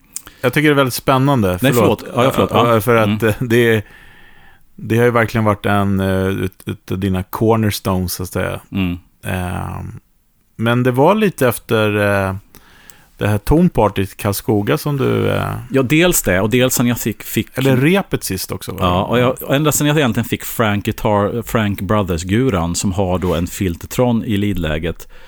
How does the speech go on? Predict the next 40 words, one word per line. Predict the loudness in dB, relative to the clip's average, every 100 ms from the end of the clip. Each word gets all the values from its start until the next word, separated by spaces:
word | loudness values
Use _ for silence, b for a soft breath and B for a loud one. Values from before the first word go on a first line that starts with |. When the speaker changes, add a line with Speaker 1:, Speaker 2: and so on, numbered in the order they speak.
| B B B B
Speaker 2:
som | -4 0 2
ibland, | 2 2 4 4
vissa | 2 0 2
lägen, | 2 0
kan | 0 -2
vara | 0
lite | -2 -4
skopad. | -6 0 0 0 _ -2 -2 -6 -14 -20 B B
Och | B -2
då | 0
behöver | 2 2 2 2
man | 0
en | -2
pedal | -2 -2 -2
som | -2 -4
pushar | -2 -2 -4
på | -4 -4
i |
midden. | -2 -2 -2 -4
Och | -2 0
jag | 0 0
kan, | -2 -2
jag | -2
upplever | -2 -2 0
lite | 0 0 0 0 0
grann, | 0 0 -2
och | -2
även | 0 0
lite | 0
grann | -2
i | -2
toppen, | -2 -2 -4 -8 -8 -4
och | -2
jag | 0
kan | 0
ibland | 0 2 0
uppleva | 0 -2 -4
Carpe | -4 -6 -4
Diem | -4 -4 -4 -4
som | -4 -4 -6